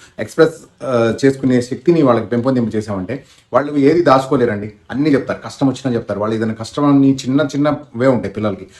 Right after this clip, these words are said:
ఆ కష్టం ఏదైనా చెప్పినప్పుడు మీరు ఓపికగా వినండి. వాళ్ళ సంతోషాన్ని మీరు షే-, మీతో పాటు షేర్ చేసుకునేలాగా చేయండి, ఇంకో పది మందితో షేర్ చేసుకునేలాగా చేయండి. కష్టం వచ్చినప్పుడు ఏంటంటే మనకి ఏదైనా ఒక సమస్య వచ్చిందనుకోండి, ఒక చిన్న సమస్య,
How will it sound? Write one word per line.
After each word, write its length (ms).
ఆ 120
కష్టం 260
ఏదైనా 160
చెప్పినప్పుడు 400
మీరు 120
ఓపికగా 380
వినండి. 220
వాళ్ళ 280
సంతోషాన్ని 480
మీరు 140
షే-, 300
మీతో 280
పాటు 160
షేర్ 220
చేసుకునేలాగా 380
చేయండి, 280
ఇంకో 160
పది 160
మందితో 300
షేర్ 220
చేసుకునేలాగా 480
చేయండి. 140
కష్టం 260
వచ్చినప్పుడు 320
ఏంటంటే 280
మనకి 160
ఏదైనా 160
ఒక 80
సమస్య 320
వచ్చిందనుకోండి, 480
ఒక 100
చిన్న 240
సమస్య, 400